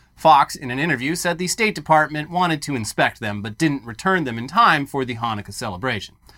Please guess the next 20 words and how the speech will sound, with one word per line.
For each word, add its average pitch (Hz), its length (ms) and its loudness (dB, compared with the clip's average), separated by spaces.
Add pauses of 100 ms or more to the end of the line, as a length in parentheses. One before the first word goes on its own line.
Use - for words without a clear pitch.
(300)
"I 214 120 6
was 269 120 2
a 277 60 2
little 277 160 4
embarrassed," 247 460 2
he 226 100 -6
said. 107 320 -8 (420)
Several 156 340 0
State 160 240 0
Department 139 320 0
officials 202 340 -2
said 190 140 -2
Wednesday 190 400 2
they 185 200 2
could 190 240 0
not 214 200 6
<laughs> 139 60 0
recall 151 260 4
the 156 180 2
encounter. 143 460 2